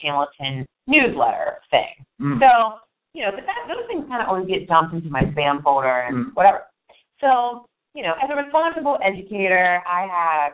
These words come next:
Speaker 1: turned off my phone during the day and don't get any notifications things.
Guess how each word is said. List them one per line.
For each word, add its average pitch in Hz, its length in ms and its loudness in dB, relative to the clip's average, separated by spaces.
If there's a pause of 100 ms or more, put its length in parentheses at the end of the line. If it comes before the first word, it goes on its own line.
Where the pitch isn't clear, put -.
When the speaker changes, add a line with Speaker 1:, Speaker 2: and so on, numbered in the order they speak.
Speaker 1:
turned 208 160 -6
off 180 160 -2
my 151 200 -4
phone 143 260 -2
during 139 300 -4
the 139 60 -4
day 123 440 4
and 123 180 -10
don't 135 240 2
get - 80 -18
any 131 180 -14
notifications 127 680 -12 (180)
things. 120 300 -6